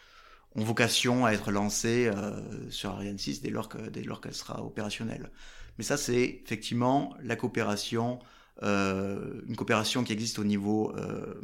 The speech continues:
européen, mais qui reste dans un, dans un cadre civil, principalement celui de l'Agence spatiale européenne, voire pour certains programmes,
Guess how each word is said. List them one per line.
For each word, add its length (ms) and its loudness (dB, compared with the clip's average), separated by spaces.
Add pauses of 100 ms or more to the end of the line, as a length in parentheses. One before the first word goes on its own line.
(260)
européen, 500 2
mais 120 0
qui 160 -2
reste 260 2
dans 200 -4
un, 200 -6
dans 200 -2
un 60 -2
cadre 260 -2
civil, 440 0 (320)
principalement 640 4
celui 260 0
de 60 2
l'Agence 240 2
spatiale 300 -2
européenne, 600 -2 (540)
voire 440 4
pour 120 -6
certains 300 -2
programmes, 600 2